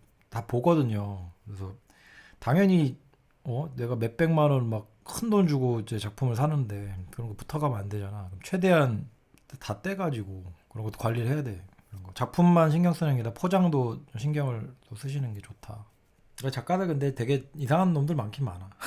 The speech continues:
<laughs> 정말 많긴 하는데.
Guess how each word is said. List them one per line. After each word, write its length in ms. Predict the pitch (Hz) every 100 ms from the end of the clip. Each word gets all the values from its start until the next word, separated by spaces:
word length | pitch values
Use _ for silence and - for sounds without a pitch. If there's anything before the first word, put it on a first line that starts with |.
| - - - - _ _ _ _ - -
<laughs> 300 | 113 113 127 _ _ _ _ _ _ - 226 214 180 - - - -
정말 280 | 127 165 147
많긴 240 | 117 139
하는데. 360 | 143 139 113